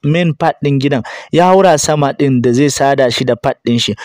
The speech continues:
Kallon Sabriya Major Mary ta yi, sai ta ji bai kamata a bar ta ta kwana a wajen ba, amma babu yanda ta iya, haka ta haura sama,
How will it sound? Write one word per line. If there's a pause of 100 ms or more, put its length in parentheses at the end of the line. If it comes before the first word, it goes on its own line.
(300)
Kallon
Sabriya
Major
Mary
ta
yi,
sai
ta
ji
bai
kamata
a
bar
ta
ta
kwana
a
wajen
ba,
amma
babu
yanda
ta
iya,
haka
ta
haura
sama,